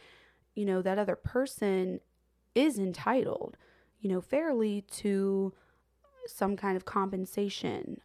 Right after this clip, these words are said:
um, ownership, maybe copyright, whatever it is, and understand that's gonna be there if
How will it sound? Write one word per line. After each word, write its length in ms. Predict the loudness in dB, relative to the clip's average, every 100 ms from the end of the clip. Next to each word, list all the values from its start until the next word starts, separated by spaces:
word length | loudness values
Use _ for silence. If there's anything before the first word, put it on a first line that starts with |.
| -8
um, 540 | -4 -4 -4 -6 -8 -12 _
ownership, 680 | -2 0 -2 -6 -6 -8 -8 _ _ _ _ _ -10
maybe 180 | -10
copyright, 600 | -8 -2 -2 -2 -6 -4 -2
whatever 440 | -2 -2 -2 -2
it 120 | 0
is, 420 | 0 0 -12 -20 -20 -20 -20 -20 _ _ -2
and 140 | 0
understand 600 | 0 0 0 0 0 0
that's 280 | 0 -4 -6
gonna 160 | -6 -4
be 200 | -4 -2
there 360 | -2 -2 -6 -6
if 220 | -6 -6